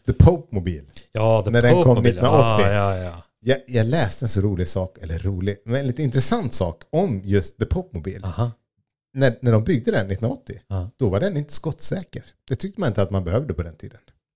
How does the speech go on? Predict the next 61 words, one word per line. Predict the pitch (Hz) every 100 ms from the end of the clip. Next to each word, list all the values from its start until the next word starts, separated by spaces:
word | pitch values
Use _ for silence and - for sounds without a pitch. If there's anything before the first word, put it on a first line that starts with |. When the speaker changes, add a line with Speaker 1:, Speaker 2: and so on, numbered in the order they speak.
| _ _ _ _ 101
Speaker 2:
Va? | 92 92 143
Var | 139 139
det |
Speaker 1:
Va? | 120
Speaker 2:
bara | 113
plexi | 147 143 -
Speaker 1:
Det | 117
Speaker 2:
för | 123
att, | - 139 107
för | 123
att | 110
han | 120
inte | 113
skulle | - 95
få | 110
fågelbajs | - 139 101 101 107 214 -
på | 196
Speaker 1:
Ja, | 262
Speaker 2:
sig? | 247
Speaker 1:
det | 220
var | 233 208
så | 208
att | 190
han | 180
skulle | 165 170
kunna | 170 156
stå | 139 135 147
där | 131 104
och | 104
vinka | 104 90 101
till, | - 101 101
till | 98
folket, | 95 87 - 82
liksom. | 78 95 90
Men, | 101 98 98
eh, | 95
det | 95
var |
ingen | 151 104 92
som | 98
ens, | 85 -
att | 104 98 - -
någon | 113 98
skulle | - 95
skjuta | - 123 107 - - 110
påven | - 110 98 139 139
nittonhundraåttio. | 101 - 104 143 - - 82
Det | 110
är |
liksom, | 110 92 98
den | 113
Speaker 2:
Men | 107
då, | 110
Speaker 1:
tanken | 110 107 101 101
Speaker 2:
vet | 101
du | 107
var | 113
Speaker 1:
slogs. | 110
Speaker 2:
man | 107
hamnar | 101 107 107
då? | 147 101